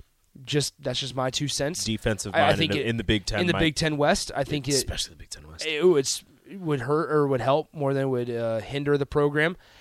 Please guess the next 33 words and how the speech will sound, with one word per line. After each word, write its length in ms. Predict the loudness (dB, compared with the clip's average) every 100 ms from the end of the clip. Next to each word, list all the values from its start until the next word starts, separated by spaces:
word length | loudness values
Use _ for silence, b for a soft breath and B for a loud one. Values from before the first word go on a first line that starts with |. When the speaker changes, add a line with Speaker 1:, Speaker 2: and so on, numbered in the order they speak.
| b
Speaker 1:
However, 560 | 2 6 6 4 0 -2 _ _
some 220 | -2 2
of 60 | 4
the 120 | 4
other 200 | 4 4
young 260 | 4 2 2
coaches, 520 | 0 0 -2 -6 -12 _ _ _ _ _ _ _ _ -14
Dave 220 | 0 4 6
Aranda, 360 | 6 4 2
Baylor, 380 | 0 -2 -4 -12 _ _ _ b b b
Speaker 2:
Mm-hmm. 120 | -4
Speaker 1:
former 240 | 0 2 4
L 180 | 4
S 160 | 2 0
U 80 | -2
defensive 400 | 0 -2 -2 -2
coordinator. 400 | 0 0 -4 -12 _ b b b b
Like 180 | -6 -4
I 20 |
said, 240 | 0 0 0
Marcus 320 | -2 -2 -2
Freeman, 400 | 0 2 2 0 -6 -4
Ryan 360 | 2 2 4
Day, 280 | 4 4 2 _
Lincoln 320 | -4 -2 2 4
Riley. 420 | 4 6 4 0 b b b b b b
I 140 | 2 4
put 240 | 4 2
Matt 240 | 2 0
Campbell 400 | 0 0 0 0
in 60 | -2
this 120 | -2
discussion. 640 | -6 -4 -2 -2 -2 -6